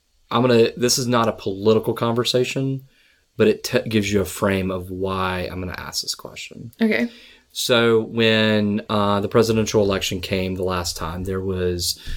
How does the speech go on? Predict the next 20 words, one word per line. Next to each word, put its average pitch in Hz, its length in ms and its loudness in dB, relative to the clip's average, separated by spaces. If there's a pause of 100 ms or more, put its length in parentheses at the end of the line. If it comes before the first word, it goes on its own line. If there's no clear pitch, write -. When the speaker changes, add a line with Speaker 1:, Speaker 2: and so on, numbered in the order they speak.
(180)
Speaker 1:
a 90 240 0
businessman 113 720 0
versus, 92 960 0
um, 90 440 -6
a 101 60 -4
lady, 92 480 0 (220)
Hillary 104 320 0
versus, 92 480 -4 (100)
uh, 90 160 0
President 85 380 2
Trump. - 260 -12 (220)
Speaker 2:
Mm-hmm. 226 220 6 (460)
Speaker 1:
And 113 540 2
through 147 420 2
that 117 500 0 (480)
whole 135 1000 4 (420)
deal, 104 680 2 (500)
Rose 143 400 4
would 117 140 -4
watch. - 840 -4